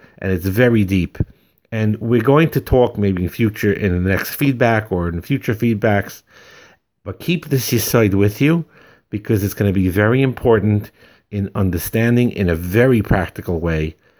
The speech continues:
of what tznius is, what modesty is, what borders are, and many, many interactions in Shalom Bayis where you wanna get to the truth of something, but you know that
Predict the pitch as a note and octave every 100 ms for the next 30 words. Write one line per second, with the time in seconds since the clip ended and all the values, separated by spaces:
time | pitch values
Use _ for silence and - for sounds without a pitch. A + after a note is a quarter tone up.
0 | _ _ - C#2 D2+ E2+ - B2+ C3 C3
1 | B2 B2+ B2 A#2 - - _ _ _ _
2 | _ _ _ _ _ _ _ F2+ E2+ G#2+
3 | B2 A#2 A2+ - A2 G#2 F#2+ F2 D#2 F2
4 | F#2+ A2+ G#2+ G2+ F#2 F2+ F2+ - - -
5 | _ _ - A#2+ G#2 G#2 F#2 G#2+ B2+ B2+
6 | A#2+ A#2 A2+ A2+ - _ _ _ A2+ G#2
7 | G#2+ G2 A2+ A2+ - F2+ - G2+ - F#2+
8 | F#2 F2 G#2+ A#2+ F#2 E2+ - - - -
9 | F#2+ G#2+ D#3+ D3 C3 C3 B2 A#2 F#2 -
10 | - F3 F3+ F2 - F2 E2 F2 E2+ G2
11 | - _ - - - - A2+ F#2+ G#2+ G#2
12 | A#2+ C3 A#2+ A#2 A2+ G2+ G#2+ G2 G2